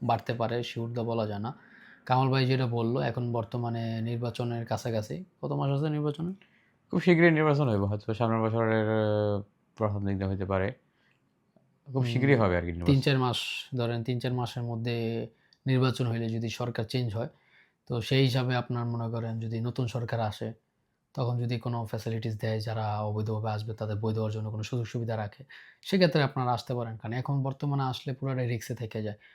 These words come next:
Speaker 1: যে কোনো সময় ডিপোর্ট করে দিতে পারে, বলা যায় না। আর ইতালিতে এখন বর্তমানে,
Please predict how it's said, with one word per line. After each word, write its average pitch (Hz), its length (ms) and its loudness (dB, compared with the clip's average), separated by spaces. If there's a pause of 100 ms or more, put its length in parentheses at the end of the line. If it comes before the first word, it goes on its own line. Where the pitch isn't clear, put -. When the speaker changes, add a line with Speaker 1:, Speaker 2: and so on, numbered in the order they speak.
(340)
Speaker 1:
যে 147 80 6
কোনো 143 180 4
সময় 131 180 2
ডিপোর্ট 123 240 0
করে 123 160 -2
দিতে 117 180 -2
পারে, 110 240 -4 (240)
বলা 120 200 0
যায় 110 140 -2
না। 104 100 -4
আর 117 160 0
ইতালিতে 147 560 0
এখন 131 280 -2
বর্তমানে, 123 540 -4